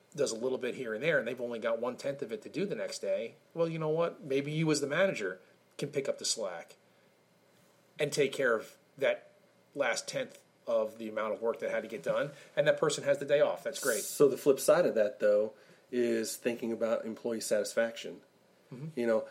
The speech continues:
Speaker 2: how do we make it to where the employee wants to stay with the company because the company has some f-, level of flexibility, but is still consistent?
Speaker 1: Right.
Speaker 2: Um, so I think there's that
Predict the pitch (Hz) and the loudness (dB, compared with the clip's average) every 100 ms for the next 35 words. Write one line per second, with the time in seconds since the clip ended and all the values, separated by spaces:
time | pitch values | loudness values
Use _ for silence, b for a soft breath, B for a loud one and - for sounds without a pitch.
0 | B - 143 135 117 127 135 110 - 107 | B 4 6 6 6 4 4 -2 -4 -2
1 | 110 104 110 101 - 131 120 113 110 - | 0 0 -2 -4 0 0 2 0 -2 -4
2 | 107 - 143 135 107 101 101 - b b | -4 0 6 6 6 0 -4 -10 b b
3 | b 113 113 - 101 - 95 107 107 101 | b -4 -4 -4 -4 0 0 0 -4 -6
4 | - 101 113 - 120 117 104 117 117 107 | -6 -6 -6 -2 -2 -2 -2 0 2 0
5 | 101 - b b b - - 127 120 127 | -2 -6 b b b 0 4 4 2 -6
6 | 127 127 113 113 107 - 123 113 107 98 | 2 4 4 2 -2 -2 -4 -2 -2 2
7 | 131 104 98 98 - b b b 165 143 | 4 4 0 -6 -12 b b b 2 4
8 | - 143 127 110 - 117 - 90 87 - | 6 6 6 2 -2 -2 -2 -8 -10 -12
9 | - 113 92 - 117 117 113 113 113 127 | -4 -2 -2 -2 0 2 2 0 -4 -2
10 | 147 156 156 147 131 123 110 104 - | 0 0 4 4 4 4 4 2 -4